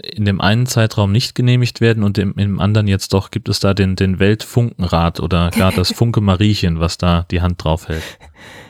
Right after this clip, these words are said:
Speaker 2: Ja, das weiß ich auch nicht so genau. Ähm, das ist so festgelegt. Ich glaub, bei uns ist das, glaub ich, auch die gleiche Zeit. Und dass einfach, dass ein engerer Zeitraum gesteckt wird und da vielleicht auch eine gewisse Achtsamkeit, äh, auch herrscht,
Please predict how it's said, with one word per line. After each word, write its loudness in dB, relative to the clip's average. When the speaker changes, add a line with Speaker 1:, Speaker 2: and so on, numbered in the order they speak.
Speaker 2:
Ja, 0
das 2
weiß 2
ich 0
auch -2
nicht 0
so 0
genau. 2
Ähm, 2
das 0
ist -4
so 2
festgelegt. 0
Ich 0
glaub, -2
bei 0
uns 0
ist -2
das, -2
glaub -2
ich, -2
auch -2
die -4
gleiche 0
Zeit. 0
Und 0
dass 2
einfach, 0
dass -2
ein 2
engerer 2
Zeitraum 2
gesteckt -2
wird 0
und -2
da 2
vielleicht -2
auch -6
eine -2
gewisse -2
Achtsamkeit, -2
äh, -10
auch 0
herrscht, -2